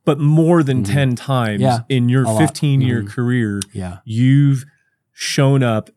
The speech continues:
Speaker 1: and seen somebody doing compressions.
Speaker 2: Yep.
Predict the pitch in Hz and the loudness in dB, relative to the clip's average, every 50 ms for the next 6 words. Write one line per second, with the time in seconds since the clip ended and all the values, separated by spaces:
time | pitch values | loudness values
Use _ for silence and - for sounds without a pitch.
0 | _ - 120 110 110 104 - - - - 135 135 139 143 135 139 - - 147 147 | _ -6 -4 -4 -4 -4 -4 -6 -4 -2 0 2 2 2 0 -2 -2 -2 0 0
1 | 151 143 139 131 127 123 120 113 107 123 123 120 117 117 113 110 104 - - 107 | 0 0 -2 -2 -2 -2 -4 -4 -2 -2 -2 0 0 -2 -2 -4 -6 -8 -8 -8
2 | 98 - - - - 135 113 - - - 90 95 123 151 151 - - _ _ _ | -8 -10 -8 -4 -2 -2 -2 -2 -6 -12 -10 -8 -6 -6 -8 -8 -14 _ _ _
3 | _ - 101 90 90 | _ -14 -14 -14 -14